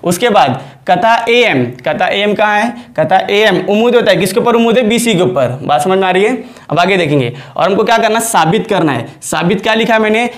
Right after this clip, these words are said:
Area of triangle एबीसी बटे area of triangle डीईएफ़ बराबर होता है, अगर मैं इसके अंदर ए, एबी ले रहा हूँ, तो नीचे मुझे क्या लेना पड़ेगा? डीई। तो यहाँ पर हमने डीई लिखा, उसके ऊपर क्या आ जाएगा? मुरब्बा।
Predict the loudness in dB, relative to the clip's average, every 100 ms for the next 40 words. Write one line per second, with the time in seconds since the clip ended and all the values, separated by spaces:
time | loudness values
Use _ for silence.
0 | -6 -2 2 2 2 2 0 -2 0 2
1 | 0 0 0 2 0 0 0 0 0 0
2 | 0 0 0 0 0 0 0 0 0 0
3 | -2 -4 -10 -16 -6 0 2 2 2 2
4 | 2 0 0 -2 -6 -6 0 2 2 2
5 | 0 -2 -4 -2 0 0 0 0 0 0
6 | 0 2 2 2 2 2 0 0 2 2
7 | 2 0 0 0 0 0 0 0 0 0
8 | 0 -2 -6 -4 -2 0 0 0 0 0
9 | 0 0 -2 -2 0 0 0 0 0 0
10 | -2